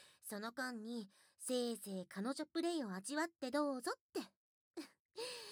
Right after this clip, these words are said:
私は全然未練ないし、そもそも好きって感情自体ないし、彼氏だとも思ってないし。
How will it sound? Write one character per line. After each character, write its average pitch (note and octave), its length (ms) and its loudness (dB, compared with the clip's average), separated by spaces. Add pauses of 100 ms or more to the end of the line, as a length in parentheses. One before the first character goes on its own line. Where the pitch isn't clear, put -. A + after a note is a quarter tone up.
(260)
私 A3 360 -2
は A3+ 80 2
全 A#3 520 4
然 E4 240 4
未 F#4+ 140 0
練 F#4 160 2
な D#4+ 120 2
い E4 60 4
し、 - 300 -2 (420)
そ G#4 180 2
も C5+ 160 6
そ B3+ 120 0
も A3+ 200 -2
好 F#3+ 60 -14 (400)
き A#3+ 120 -4
っ C4 60 -4
て F3 180 -8
感 G3+ 260 -4
情 A#3 120 -2
自 A#3 140 -6
体 F#3 200 -6
な G3 220 -2
い G#3 60 -2
し、 G3 380 -2 (500)
彼 F4 280 8
氏 - 100 -2
だ A#4 100 8
と G#4+ 120 4
も G3 160 2
思 A#3+ 160 6
っ F4 40 4
て D#4 140 0
な F4 240 4
い F4 80 2
し。 - 180 -2